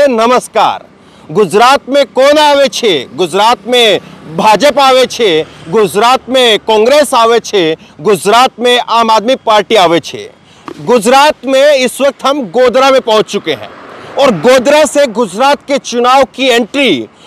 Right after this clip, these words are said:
और गोधरा से गुजरात के चुनाव की एंट्री करते हुए गुजरात में तमाम सियासी समीकरण, उनके सब जोड़ तोड़, खंगालने की, उखाड़ने की, निकालने की, टटोलने की कोशिश करेंगे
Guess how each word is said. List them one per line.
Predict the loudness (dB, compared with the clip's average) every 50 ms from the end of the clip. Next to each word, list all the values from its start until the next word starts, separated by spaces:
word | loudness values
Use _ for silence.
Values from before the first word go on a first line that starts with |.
| -16 -4 0
और | 0 0 2
गोधरा | 2 2 2 2 2 2 2 2 2 0
से | 0 0 2 2 2 0 -2 -8 -18 -20 _ _ _ -6
गुजरात | -4 -4 -2 0 0 2 0 0 -2
के | -4 -6 -6
चुनाव | -4 -4 -4 0 2 2 2 2 0
की | -2 -2 -2
एंट्री | -2 -2 -2 -2 -2 -4 -2
करते | 0 -2 -2 -2 0 0 0
हुए | 2 2 2 2 0 0 -2 -6 _ _ _ _ _ _
गुजरात | -2 0 0 0 2 2 2 4 4 2 0 -2 -2
में | -4 -4 -2 -2
तमाम | -2 0 0 2 2 0 0 -2 -4
सियासी | -6 -4 -2 0 0 0 -2 -2 -2 -2 -2 -4 -6 _ _ _ _ _ _ _ _
समीकरण, | -6 -2 0 2 2 0 0 2 2 2 2 0 -2 -6 _ _ _ _ _ _
उनके | -2 -2 -2 0 0 0 0 0
सब | -2 0 0 0 0 0
जोड़ | -2 0 2 2 2 2
तोड़, | 2 0 2 2 2 0 -2 -6 _ _ _ -4
खंगालने | -2 0 0 2 2 2 2 2 0 -2
की, | -2 -2 -2 -2
उखाड़ने | -2 -2 -2 0 0 0 0 0 0 -2 -2
की, | -2 -6 -4
निकालने | -2 -2 -2 0 2 2 2 4 4 2 2
की, | 0 0 -2 -2 -2 -2 -4 -6 _ -20 -6 _
टटोलने | -4 -2 2 2 2 4 4 4 2 0 0
की | -2 -2 -2 -2 -2 -4 -8 _ _ _ _ _
कोशिश | 0 0 0 0 0 -2 0
करेंगे | 0 0 0 2 2 2 2